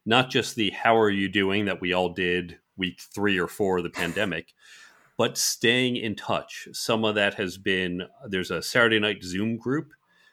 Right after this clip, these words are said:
Speaker 1: that
Speaker 2: Mm.
Speaker 1: I've been part of for going on a year, but also specific outreach to people. And one of the silver linings to this is we tend to network locally.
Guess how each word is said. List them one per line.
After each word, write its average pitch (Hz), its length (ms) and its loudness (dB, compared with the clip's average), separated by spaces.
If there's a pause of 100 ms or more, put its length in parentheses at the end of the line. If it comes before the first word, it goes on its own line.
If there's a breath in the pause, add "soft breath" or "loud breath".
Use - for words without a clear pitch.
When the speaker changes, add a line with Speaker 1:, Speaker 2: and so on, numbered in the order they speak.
(100)
Speaker 1:
that 98 160 0
Speaker 2:
Mm. 92 60 2
Speaker 1:
I've 92 120 0
been 95 140 -4
part 98 280 0
of 127 140 -2
for 85 300 -2
going 87 340 -4
on 87 140 -2
a 82 60 -6
year, 85 440 -6 (380 soft breath)
but 113 140 0
also 107 800 0
specific - 640 -4
outreach 113 440 -2
to 110 80 -14
people. - 440 -12 (580)
And 110 160 0
one 123 200 0
of 165 60 0
the 143 80 2
silver 165 540 -2
linings 85 460 -2
to 95 100 -8
this 78 380 -12 (320 soft breath)
is 117 240 -2
we 120 200 4
tend 139 300 -2
to 127 100 -2
network 95 520 -2
locally. 110 420 -2